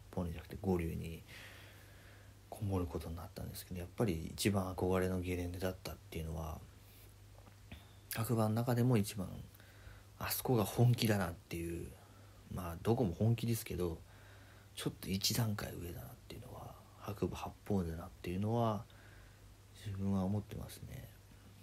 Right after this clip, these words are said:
うん。そうですね。上から下までも距離がめちゃめちゃ長いし、本気のゲレンデですね。足をズタボロにしていくような、そんな恐ろしい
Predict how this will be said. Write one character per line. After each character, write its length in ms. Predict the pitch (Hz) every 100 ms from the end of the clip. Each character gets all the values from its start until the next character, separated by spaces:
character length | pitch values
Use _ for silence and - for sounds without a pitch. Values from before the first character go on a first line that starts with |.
| - - - -
う 20 |
ん。 40 | - - - - - - - - - - - - - - - - - - - - - - - - - - - - - - -
そ 180 | - - -
う 40 |
で 60 | -
す 140 | - -
ね。 80 |
上 220 | 85 92 -
か 160 | 87
ら 100 | 82
下 220 | - - 98
ま 100 | 95
で 80 |
も 140 | 85 85
距 140 | -
離 160 | - 92
が 160 | 90 85 92
め 140 | 92
ち 120 | 90 -
ゃ 80 | -
め 100 | -
ち 120 | -
ゃ 80 | 95 92 90
長 80 | 135
い 100 | 92
し、 420 | - - - - - - - - - - - - - - - - - - - - -
本 460 | - - - 113 117
気 160 | - 113
の 100 | 107
ゲ 160 | 101 101
レ 100 | 95
ン 80 |
デ 80 | 98
で 80 | 92
す 120 | -
ね。 160 | - - -
足 400 | - - - 127
を 200 | 104 85
ズ 160 | 90 98
タ 140 | 104
ボ 140 | 104
ロ 100 | 104
に 100 | 104
し 120 | 98 -
て 120 | 92
い 60 |
く 140 | 90 98
よ 100 | 87
う 20 |
な、 180 | 78 78 73 - - - - - - - - -
そ 160 | -
ん 140 | 101 101
な 80 |
恐 280 | 92 95 -
ろ 100 | 98
し 140 | 95
い 60 | 90